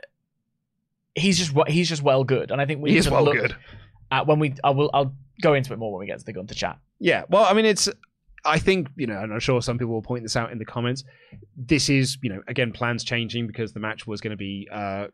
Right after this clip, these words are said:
Speaker 2: Gunther versus Brock for the I C
Speaker 1: Yeah.
Speaker 2: title. Obviously, that's not happening now, so you do need to pivot to new plans.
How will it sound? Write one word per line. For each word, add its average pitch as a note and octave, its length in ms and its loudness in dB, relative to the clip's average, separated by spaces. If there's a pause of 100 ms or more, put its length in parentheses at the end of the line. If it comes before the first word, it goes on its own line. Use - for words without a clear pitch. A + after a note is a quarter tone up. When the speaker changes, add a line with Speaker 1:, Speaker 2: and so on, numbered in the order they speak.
(100)
Speaker 2:
Gunther B2 240 -2
versus A2+ 300 -6
Brock D#3 400 0
for G#2+ 160 -10
the G2 160 -8
I G2 120 -4
C A#2 100 -4
Speaker 1:
Yeah. G#2 100 -4
Speaker 2:
title. A#2 500 -8
Obviously, G#2 320 -8
that's G#2+ 320 -8
not G2+ 140 -10
happening G#2+ 360 -8
now, F#2+ 140 -10
so G2+ 140 -14
you G2 120 -12
do A2+ 220 -4
need G2 200 -10
to G#2 140 -12
pivot A2 340 -8
to A2 160 -10
new G2 200 -10
plans. G#2+ 420 -8